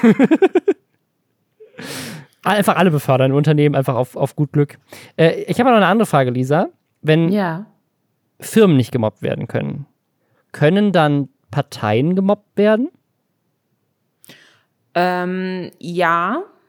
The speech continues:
Speaker 2: weil da ja in der Regel ganz klar erkennbare Personen dahinter stehen. Da geht's ja nicht richtig um, ne, um irgendein Produkt, was immer gleich ausfällt, wenn es einmal hergestellt wurde, sondern da sind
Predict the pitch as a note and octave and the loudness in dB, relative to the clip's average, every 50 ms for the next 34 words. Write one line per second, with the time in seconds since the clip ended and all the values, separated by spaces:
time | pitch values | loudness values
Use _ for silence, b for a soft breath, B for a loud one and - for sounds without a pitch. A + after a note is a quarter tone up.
0 | _ _ _ _ _ - D#3+ E3+ F3 F3+ F#3 F#3 F#3 F3+ F#3 E3 E3+ F#3+ G3+ A3 | _ _ _ _ _ -18 -10 -4 -2 -2 0 0 0 -2 -2 -2 -2 -2 -2 -2
1 | A3 G3 F3+ F#3+ F#3+ G3 F#3+ F#3 F#3+ F#3+ F#3+ F#3 - E3+ E3+ F#3+ G3 - - - | -4 -4 -4 -4 -4 -4 -4 -4 -6 -8 -8 -8 -8 -8 -8 -8 -10 -14 -16 -10
2 | - F#3+ F#3 F#3 F#3 F#3 F3+ - F3 F3 - F#3+ F#3+ F#3 F#3+ F3+ F3+ F3 - G3 | -8 -6 -4 -4 -4 -6 -6 -8 -8 -8 -8 -8 -6 -6 -6 -8 -10 -10 -8 -8
3 | F3 D#3 E3 E3+ F#3 G3+ G3 E3+ E3 E3 D3+ D3 D3+ D3 D3+ - - - D3+ D3 | -8 -6 -6 -8 -6 -6 -6 -6 -8 -10 -10 -12 -12 -12 -12 -14 -14 -12 -10 -10
4 | D3 D3+ D#3 D#3 - - - D#3 D#3+ E3 E3 - - G#3+ G3+ F#3+ F#3+ F#3+ - - | -10 -10 -12 -16 -16 -14 -12 -12 -10 -12 -12 -10 -8 -6 -6 -6 -6 -10 -12 -16
5 | F#3 - - G3 F#3+ F#3+ - - - E3 E3 E3+ E3 E3 E3 F3 - b b b | -16 -12 -10 -10 -10 -10 -10 -10 -10 -8 -8 -8 -10 -10 -12 -14 -18 b b b
6 | b b b b b b b b - E3+ F3+ A3 D4+ E4 - - E3+ F3+ F3 _ | b b b b b b b b -4 -2 -2 -2 -2 -4 -8 -8 -8 -8 -8 _
7 | - F3+ F#3 F#3+ F3+ G3 - - E3+ F3 E3+ D#3+ _ - - - D#3+ D#3 D#3+ - | -6 -4 -4 -4 -6 -8 -8 -8 -8 -8 -8 -10 _ -18 -12 -10 -10 -8 -6 -6
8 | F#3 A3 - - _ - - _ _ - E3 E3 E3 - - - E3+ F3 E3+ E3 | -6 -6 -6 -10 _ -20 -20 _ _ -6 -6 -6 -6 -8 -8 -6 -4 -4 -4 -6
9 | E3 D#3+ E3 E3+ D3+ D3 D3 D#3 F3+ A3+ - - - - F3 G3 G#3+ - - - | -6 -8 -10 -8 -6 -4 -4 -4 -4 -6 -8 -10 -8 -6 -6 -6 -6 -8 -12 -12
10 | - - F3+ F3+ F#3+ G#3+ G#3+ - F3+ F3+ F3+ F#3+ - - - E3+ E3 E3 F3 F3 | -8 -6 -4 -4 -4 -6 -6 -8 -8 -8 -8 -8 -10 -10 -10 -8 -8 -8 -8 -8
11 | D#3+ E3 F#3 G3 - - G3 F#3 F#3 F3+ - - E3 E3 E3+ F3 F3+ F3+ F3 - | -10 -10 -10 -12 -10 -8 -8 -8 -8 -8 -10 -10 -8 -8 -6 -6 -6 -8 -8 -10
12 | D#3 D#3 E3 D#3+ D#3 D#3+ D#3+ D#3 D3+ D#3 D#3+ D#3+ - | -12 -12 -10 -8 -8 -8 -8 -8 -10 -12 -12 -14 -16